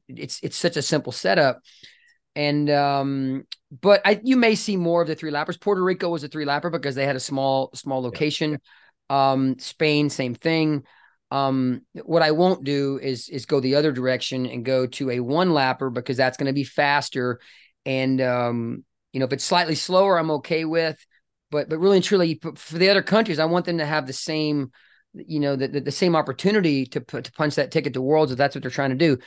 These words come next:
Speaker 1: Now, the one twenty-five out and back, I think does really, you know, lead us to, uh, a, a, a fast, a, a, you know, some very fast, uh, times,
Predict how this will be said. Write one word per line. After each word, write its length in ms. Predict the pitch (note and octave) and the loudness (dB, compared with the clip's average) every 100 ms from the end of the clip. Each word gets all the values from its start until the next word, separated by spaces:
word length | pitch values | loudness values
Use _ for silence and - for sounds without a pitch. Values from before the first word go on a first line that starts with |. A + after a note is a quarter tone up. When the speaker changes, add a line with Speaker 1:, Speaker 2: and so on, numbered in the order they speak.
| - - - | -20 -20 -4
Speaker 1:
Now, 120 | D#3 | 0
the 80 | D3+ | 2
one 180 | D#3+ A3 | 4 2
twenty-five 460 | G#3+ G#3+ F#3+ F3+ E3 | 4 2 4 2 2
out 180 | D#3+ | 0
and 140 | D3+ C#3 | -2 -4
back, 340 | D#3+ F#3+ F#3 | 0 0 -2
I 140 | - C#3+ | -6 -10
think 340 | - D#3 D3 B2+ A2 _ | -8 -10 -10 -12 -20 _
does 720 | D3+ D#3+ D#3+ D3+ C3+ A#2 - _ _ _ _ _ - A#2 | 6 8 8 6 2 -4 -10 _ _ _ _ _ -18 -10
really, 800 | B2 E3 G#3 G3+ F3 D#3 C#3 A#2+ _ _ _ _ _ _ _ _ | 2 6 8 8 8 6 4 -2 _ _ _ _ _ _ _ _
you 120 | C#3+ | -6
know, 160 | C#3+ C3+ | -2 -2
lead 320 | C3+ D3 D#3+ | -2 -2 0
us 160 | D3+ - | 0 -2
to, 460 | - D3+ D3 C#3 C3+ | -2 0 2 0 -2
uh, 380 | C3+ C3 B2+ B2 | -2 0 -4 -2
a, 320 | C3+ B2 C3 | -2 -2 -8
a, 60 | B2 - | -10 -12
a 40 | |
fast, 640 | B2 - D#3 D#3 C#3+ - - | -6 0 4 4 0 -6 -10
a, 220 | - C3+ D3 | -10 -8 -10
a, 40 | - _ | -10 _
you 80 | C#3 | -6
know, 60 | |
some 180 | B2+ D3 | -4 -6
very 340 | B2 E3 F3+ D3+ | 0 4 4 2
fast, 640 | - D3 C#3 C3 - - _ | 0 0 0 -2 -8 -16 _
uh, 220 | C3+ B2 | -8 -6
times, 540 | A2+ C#3+ C#3 B2 A2 | -6 -2 0 -2 -8